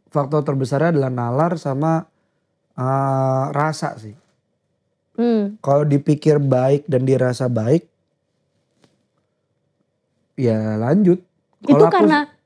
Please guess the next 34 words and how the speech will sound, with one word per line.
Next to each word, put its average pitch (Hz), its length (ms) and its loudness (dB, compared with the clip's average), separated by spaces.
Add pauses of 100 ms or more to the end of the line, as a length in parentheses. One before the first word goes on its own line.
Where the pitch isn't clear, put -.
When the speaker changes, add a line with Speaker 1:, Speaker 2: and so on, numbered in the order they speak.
(160)
Speaker 2:
iya 226 140 2
tapi 233 280 2 (360)
maksudnya 254 360 0
faktornya 294 640 0 (100)
gitu. 214 360 -2
Speaker 1:
Ya 185 160 4
berarti 143 240 2
pengalaman, 165 640 -2
kalau 151 220 0
aku. 170 280 0 (260)
Speaker 2:
Oh, 226 260 2
oke. 185 400 -2
Speaker 1:
Berarti 143 240 0
pengalaman 147 460 0
yang, 139 260 -4
yang, 127 320 -4
yang 135 140 -8
ada. 151 240 -2
Kayak 165 220 2
misalnya, 180 580 2 (760)
eh, 151 360 2
ladies 143 380 2
first 175 320 -2
gitu. 123 340 -6
Speaker 2:
Mm-mm. 214 320 -4 (360)
Speaker 1:
Aku 143 240 -4
ikutin 294 380 0
standar 160 300 0
sosial 143 360 -2
itu. 143 400 -4 (500)
Karena 156 340 0
kenapa? 165 400 -2
Ya 208 140 2
karena, 202 500 -4